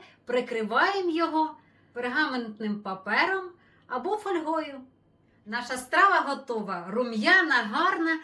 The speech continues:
ставимо її трішки охолоджувати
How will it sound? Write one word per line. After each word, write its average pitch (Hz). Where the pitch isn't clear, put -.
ставимо 269
її 233
трішки 269
охолоджувати 330